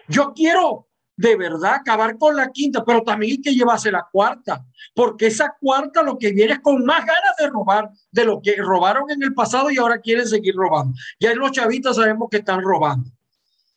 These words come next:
Pero estos se la pintan como ovejas y,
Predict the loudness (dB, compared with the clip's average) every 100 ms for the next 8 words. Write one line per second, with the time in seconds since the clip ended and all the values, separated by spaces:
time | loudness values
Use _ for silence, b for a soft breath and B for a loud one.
0 | b b _ -2 0 -2 -2 -2 0 0
1 | 0 0 -2 0 0 -2 -2 -2 0 2
2 | 4 4 2 2 0 -2 -4